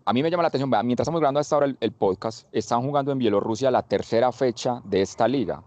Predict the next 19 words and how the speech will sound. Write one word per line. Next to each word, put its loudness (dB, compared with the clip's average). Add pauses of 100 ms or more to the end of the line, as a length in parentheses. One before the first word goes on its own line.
(160)
Está -2
jugando 2
el 0
Dinamo 0
Minsk -2 (100)
a 4
esta 0
hora 2
que -10
estamos -2
grabando 0
el -4
programa 0 (320)
y 2
como -4
si -4
ningún -4
problema 4
existiera. 0